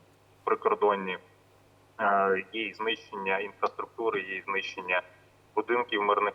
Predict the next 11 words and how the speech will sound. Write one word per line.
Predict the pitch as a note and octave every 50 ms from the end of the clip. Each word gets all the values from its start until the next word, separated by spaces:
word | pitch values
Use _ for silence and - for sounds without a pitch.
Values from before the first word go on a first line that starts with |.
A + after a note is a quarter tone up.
| - -
людей. | F#2+ - G2+ G2 F#2 F#2
На | F#2+ F#2+ F#2+ -
жаль, | G#2 G#2 G2+
через | - - - G2+ F#2+ F#2+ -
такі | - G2+ - - G2
дії | - - G2 G2+ G2 G2 F#2+ F2+ F2+ - - _ _ _ _ _ _
Росії | G#2+ A2 A2 - - - A2+ A2+ A2 G#2+ G#2+ G#2 G2+ G2 F#2+ F#2+ F#2+ F#2+ F#2+ - G2 -
гинуть | A#2 A#2 A2 A2 G#2+ G2+ - - - A2 G#2+ G#2 - - -
українці, | - G2+ G#2+ G#2+ G2+ G#2+ G#2 G2+ G2 - - - - F#2+ F#2+
зазнають | F#2+ G2 F#2+ G2+ G2+ G2 G#2 G#2+ G2+ - -
поранень. | - G2 G#2 G#2 A2 A2 G#2 G2+ G2